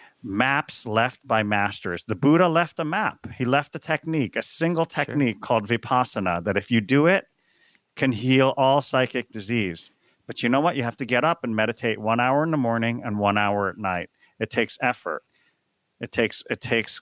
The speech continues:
Speaker 1: consistent motivation from your teacher to do something that disciplined. And it's, it's not easy for someone who's suffering and at a, a level of trying to pay their bills to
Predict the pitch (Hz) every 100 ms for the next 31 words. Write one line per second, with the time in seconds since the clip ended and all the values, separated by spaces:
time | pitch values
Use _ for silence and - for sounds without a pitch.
0 | - 127 117 - 135 - 123 120 113 107
1 | 117 117 - 117 107 107 113 104 104 120
2 | 127 - 113 - 98 - 104 87 123 123
3 | - 110 101 107 98 98 92 - 160 -
4 | 139 95 80 98 95 - - - - 110
5 | 117 - 147 135 123 - 107 110 101 101
6 | 98 101 - - 131 117 107 98 101 -
7 | - - - _ - 107 110 107 101 95
8 | 87 - 104 113 - - - 107 113 113
9 | 107 - 123 113 - - 117 104 120 135
10 | 117 -